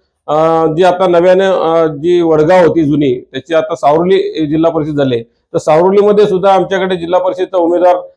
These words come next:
तयार आहे, परंतु सावरली पंचायत समितीमध्ये आमच्याकडे चढाओढीनं तीन चार उमेदवार इच्छुक आहेत. अ, पर वडगाव पंचायत समितीमध्ये दोन, दोन ते तीन उमेदवार इच्छुक आहेत. म्हणजे इच्छुकांची संख्या सुद्धा आमच्याकडे भरपूर आहे. आज जर पाहिलं तर,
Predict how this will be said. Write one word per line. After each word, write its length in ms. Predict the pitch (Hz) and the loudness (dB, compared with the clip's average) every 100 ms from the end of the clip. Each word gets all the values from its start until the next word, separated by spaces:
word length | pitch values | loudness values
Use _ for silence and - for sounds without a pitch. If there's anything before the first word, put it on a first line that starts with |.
| _ | _
तयार 260 | 147 170 170 | 0 4 4
आहे, 160 | 147 135 - _ _ | 2 -2 -6 _ _
परंतु 360 | 151 170 170 | -2 -2 -2
सावरली 460 | 180 156 165 180 190 | -2 0 0 0 0
पंचायत 360 | 190 165 185 196 | 0 0 0 -2
समितीमध्ये 580 | 180 180 175 180 175 | 0 -2 0 0 2
आमच्याकडे 420 | 170 156 170 170 170 | 0 0 -2 -2 -2
चढाओढीनं 540 | 165 165 170 170 165 | 0 2 2 0 -2
तीन 300 | - 170 170 | -4 -4 -4
चार 220 | 165 170 | 0 0
उमेदवार 340 | 175 165 165 160 | 2 0 -2 -4
इच्छुक 320 | 151 180 156 | -4 -2 0
आहेत. 120 | 123 - _ _ _ _ | 0 -2 _ _ _ _
अ, 100 | 131 | -4
पर 260 | 131 151 147 | -2 0 2
वडगाव 460 | 139 139 170 175 | 2 4 4 4
पंचायत 260 | 170 147 170 | 0 -2 -2
समितीमध्ये 500 | 160 165 170 175 175 | 0 0 0 0 0
दोन, 460 | 165 175 175 175 | 0 0 -2 -2
दोन 160 | 156 170 | -2 -4
ते 180 | 170 180 | -2 -6
तीन 220 | 175 170 | -2 -2
उमेदवार 360 | 165 170 175 147 | 0 0 -2 -2
इच्छुक 360 | 160 - 165 | -4 -4 0
आहेत. 100 | 135 - _ _ - | 0 -2 _ _ -4
म्हणजे 160 | 165 | -2
इच्छुकांची 680 | 196 165 - 208 220 220 226 | 0 -2 -6 -2 0 0 0
संख्या 280 | 208 196 208 | 0 0 0
सुद्धा 200 | 202 214 | 2 2
आमच्याकडे 340 | 196 208 208 | 2 0 0
भरपूर 320 | 160 143 165 | 0 -2 -2
आहे. 140 | 139 113 - _ _ | -2 -2 -6 _ _
आज 320 | - 170 196 | 0 2 2
जर 120 | 180 208 | 0 0
पाहिलं 460 | 190 170 190 208 | 2 2 2 0
तर, 420 | - _ _ 196 | -4 _ _ 0